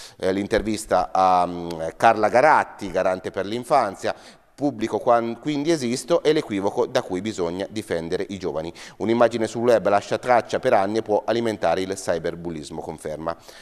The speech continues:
appunto, eh, il garante Garlatti. E poi la cronaca da Sora, "Lasciato tre giorni in pronto soccorso, anziano trovato morto nel parcheggio.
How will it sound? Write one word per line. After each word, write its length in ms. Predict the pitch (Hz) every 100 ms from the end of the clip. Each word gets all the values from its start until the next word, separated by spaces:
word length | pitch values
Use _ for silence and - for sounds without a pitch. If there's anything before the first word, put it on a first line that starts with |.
| -
appunto, 720 | - - - 90 90 98 95 -
eh, 320 | 92 92 90 -
il 240 | 95 90 87
garante 540 | 98 90 87 87 92
Garlatti. 760 | 92 90 87 90 80 - 95 90 - - - - _ 95
E 100 | 107
poi 300 | 92 82 78 -
la 140 | 87
cronaca 720 | 87 98 90 90 90 82 82 82
da 220 | 85 82
Sora, 560 | - - 98 87 85 82
"Lasciato 380 | 85 - 95 80
tre 100 | 92
giorni 220 | 95 90
in 80 | 85
pronto 240 | 92 90
soccorso, 440 | 95 - 107 87
anziano 300 | 95 92 120
trovato 300 | 104 101 101
morto 280 | 104 127 117
nel 200 | 107 104
parcheggio. 560 | 98 95 - 78 78